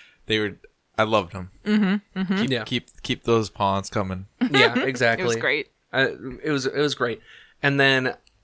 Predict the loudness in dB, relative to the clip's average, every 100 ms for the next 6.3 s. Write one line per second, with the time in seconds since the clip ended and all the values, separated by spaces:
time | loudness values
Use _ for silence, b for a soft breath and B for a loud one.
0 | _ _ _ -4 -2 0 -2 -4 0 2
1 | 2 2 -2 0 0 0 -2 -2 -6 -4
2 | -2 -4 -2 0 0 -2 -4 -4 -2 0
3 | 0 0 -2 -4 0 2 2 0 -2 0
4 | 0 -2 0 0 0 0 0 2 2 2
5 | 2 0 -2 -2 -2 -2 -4 -4 -6 -4
6 | -6 -6